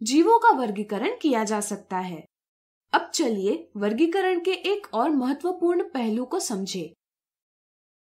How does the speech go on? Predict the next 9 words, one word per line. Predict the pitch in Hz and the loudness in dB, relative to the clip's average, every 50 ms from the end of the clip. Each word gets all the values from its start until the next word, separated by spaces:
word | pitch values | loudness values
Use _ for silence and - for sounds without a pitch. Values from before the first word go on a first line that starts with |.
| _ _ _ _ _ _ _ _ _ _ - | _ _ _ _ _ _ _ _ _ _ -6
वर्गीकरण | 208 202 233 247 269 262 370 370 370 427 403 381 392 403 415 415 - - - | -4 -2 0 0 2 2 2 4 4 2 4 4 2 2 0 -4 -6 -2 2
और | 403 440 | 2 2
जैव | - - - 247 254 277 294 277 269 | 2 2 2 0 2 2 0 -2 -2
विकास। | 226 202 226 214 - 202 180 170 165 - - - - - - _ _ _ _ _ _ _ _ _ _ _ _ _ _ _ | 0 0 0 0 0 -4 -6 -6 -4 -6 -6 -6 -8 -14 -18 _ _ _ _ _ _ _ _ _ _ _ _ _ _ _
किसी | - 339 339 339 508 508 | 4 4 4 4 2 4
जीव | 415 392 392 415 415 | 8 10 12 12 10
के | 415 - 480 453 330 | 10 6 4 6 4
लक्षणों | 247 - - - 285 262 262 247 | 4 2 0 0 0 0 -2 -2
का | - - 196 | 2 4 4